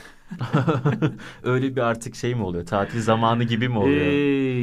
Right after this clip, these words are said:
Speaker 2: yani
Speaker 1: Yoksa prova
Speaker 2: iklim,
Speaker 1: zamanı gibi mi?
Speaker 2: e, ya tabii ki prova, orada da provalar devam ediyor. Yani sürekli prova, oyun, prova, oyun devam ediyor ama Türkiye'nin, e, benim anlamlandıramadığım bir,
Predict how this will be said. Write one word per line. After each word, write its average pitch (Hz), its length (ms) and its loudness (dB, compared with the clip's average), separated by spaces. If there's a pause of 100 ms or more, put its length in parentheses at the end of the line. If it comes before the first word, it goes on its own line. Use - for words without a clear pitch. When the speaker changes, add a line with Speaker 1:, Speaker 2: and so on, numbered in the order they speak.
Speaker 2:
yani 117 100 -2
Speaker 1:
Yoksa - 380 2
prova 156 220 4
Speaker 2:
iklim, 127 120 6
Speaker 1:
zamanı 90 420 2
gibi 87 220 -6
mi? 202 100 -4
Speaker 2:
e, 185 60 -2 (160)
ya 131 200 -2
tabii 202 260 -6
ki 135 140 -10
prova, 113 320 -4
orada 117 460 -8
da 90 160 -14
provalar 98 460 -8
devam 95 320 -10
ediyor. 90 280 -8
Yani 90 100 -8
sürekli 110 400 -10
prova, 110 480 -8
oyun, 104 420 -12
prova, 107 340 -8
oyun 107 400 -10
devam 113 320 -10
ediyor 220 200 -10
ama 196 140 -8
Türkiye'nin, 180 640 -12
e, 131 200 -8 (920)
benim 175 260 2
anlamlandıramadığım 170 1040 0
bir, 165 220 -6